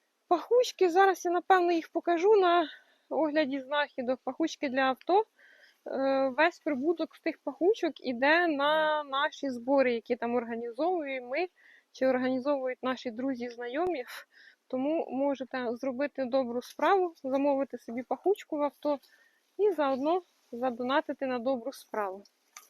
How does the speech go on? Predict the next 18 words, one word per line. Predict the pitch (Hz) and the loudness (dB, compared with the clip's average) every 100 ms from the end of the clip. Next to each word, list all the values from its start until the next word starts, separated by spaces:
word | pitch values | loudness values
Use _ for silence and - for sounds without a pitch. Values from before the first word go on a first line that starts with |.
| _ _ _ _ - | _ _ _ _ -8
Зараз | 240 262 254 - | -2 -2 -2 -6
я | |
там | 254 247 226 _ | -4 -4 -6 _
на | 247 247 | -6 -2
огляді | 277 269 247 233 - | -2 -2 -6 -8 -18
покажу | - 254 233 | -10 -6 -4
вам, | 226 220 - | -4 -6 -6
які | 233 - 233 | -10 -8 -12
ці | - | -12
пахучки | 220 226 - 226 - - | -12 -10 -10 -12 -12 -10
є, | 226 330 381 _ - _ _ - - - _ _ _ _ _ _ _ _ _ - - - _ - | -4 -4 -6 _ -20 _ _ -20 -18 -20 _ _ _ _ _ _ _ _ _ -20 -20 -20 _ 0
е, | 359 359 | 2 6
які | 349 339 349 | 4 6 6
зробили. | 311 359 285 370 339 311 294 285 - - _ 269 _ _ _ - | 6 2 4 4 2 0 -4 -8 -20 -20 _ _ _ _ _ -14
І | 247 330 392 339 _ | -4 -2 -2 -6 _
покажу | 302 - 294 330 | -8 -4 -4 -2
вам | 359 302 285 | -2 -4 -2
зараз | 302 294 277 - | -2 -2 -6 -16